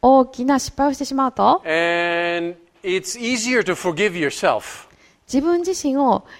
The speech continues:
Speaker 1: 許すのが比較的に簡単に許せるわけですね。
Speaker 2: Because you can say to yourself, "Oh, oh boy,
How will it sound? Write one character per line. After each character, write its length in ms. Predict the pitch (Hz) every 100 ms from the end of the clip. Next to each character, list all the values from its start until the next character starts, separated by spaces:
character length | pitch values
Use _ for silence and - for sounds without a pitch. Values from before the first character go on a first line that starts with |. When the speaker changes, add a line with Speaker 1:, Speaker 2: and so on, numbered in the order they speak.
| -
Speaker 1:
許 200 | 254 349
す 480 | - 277 240 220 -
の 140 | 226 254
が 280 | 269 - -
比 60 | -
較 180 | 311
的 140 | 320 302
に 80 | 302
簡 200 | 294 370
単 200 | 392 359
に 100 | 330
許 80 | 311
せ 120 | 285
る 60 |
わ 60 | 185
け 100 | -
で 120 | 165
す 80 | 180
ね。 100 | 175
Speaker 2:
Because 40 |
you 60 | 202
can 120 | 220
say 200 | - 226
to 80 | 220
yourself, 240 | 196 202 156
"Oh, 1160 | 151 139 - - - - - - 202 180 175
oh 20 | 147
boy, 360 | 143 139 139